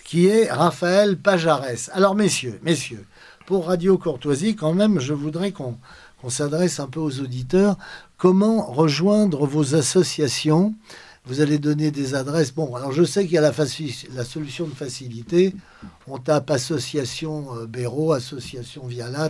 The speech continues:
sur, sur Internet et quelque chose apparaît. Mais je voudrais en savoir un, un petit peu plus. Je voudrais que vous me parliez aussi des,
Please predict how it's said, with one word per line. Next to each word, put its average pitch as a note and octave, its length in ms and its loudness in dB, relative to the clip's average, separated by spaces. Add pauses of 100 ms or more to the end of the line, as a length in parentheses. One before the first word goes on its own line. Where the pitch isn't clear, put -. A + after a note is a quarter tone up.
sur, A2+ 380 -14 (360)
sur C3+ 280 -8
Internet C3+ 540 0
et C#3 60 -4
quelque C3 320 -6
chose D3+ 360 2
apparaît. A#2+ 480 -2 (420)
Mais D3+ 120 0
je D3 100 -4
voudrais F#3+ 240 2
en G3+ 140 4
savoir F3 420 2
un, D3 280 -2
un B2+ 120 -4
petit E3+ 340 -4
peu E3+ 180 0
plus. F#3 320 0
Je D3+ 140 -2
voudrais D#3+ 240 2
que D3 60 -4
vous D#3 80 -2
me D#3 100 -4
parliez D#3+ 340 4
aussi D#3 440 -2
des, C3+ 240 -4